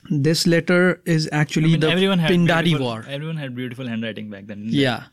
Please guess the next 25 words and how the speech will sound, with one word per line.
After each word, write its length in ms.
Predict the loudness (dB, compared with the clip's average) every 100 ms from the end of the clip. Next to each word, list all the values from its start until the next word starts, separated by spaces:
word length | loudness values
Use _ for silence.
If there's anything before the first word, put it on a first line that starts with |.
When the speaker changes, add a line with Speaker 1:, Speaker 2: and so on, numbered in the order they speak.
| -12
Speaker 2:
they? 80 |
Yeah. 80 | -12 -14 _ -16
Speaker 1:
Yes. 280 | -16 -18 -20 -20 _ 0
Pindari 380 | 2 4 2
war 180 | 2 -2
letter. 360 | -4 -10 -14 -18 _
So 120 | -12 -6
Speaker 2:
Okay. 160 | 0
Speaker 1:
Pindaris 880 | 2 4 2 4 4 2 0 -4 -8 -8
were 420 | -2 0 2 2
a 120 | 0 -2
clan. 420 | 0 0 0 -4 -6 _ _ _ _ _ _
Uh, 320 | -2 0 0 0
they 300 | 2 2 2
were 580 | -2 -2 2 2 0 -4
the 160 | -4 -2
first 320 | 2 2 2
ones 320 | 2 2 0
to 140 | 0 0
get 180 | 0
involved 400 | 2 2 2 2
in 140 | 0 0
the 240 | 0 -2
Anglo-Maratha 640 | -2 -2 -2 -2 -6 -8 -8
War. 300 | -10 -14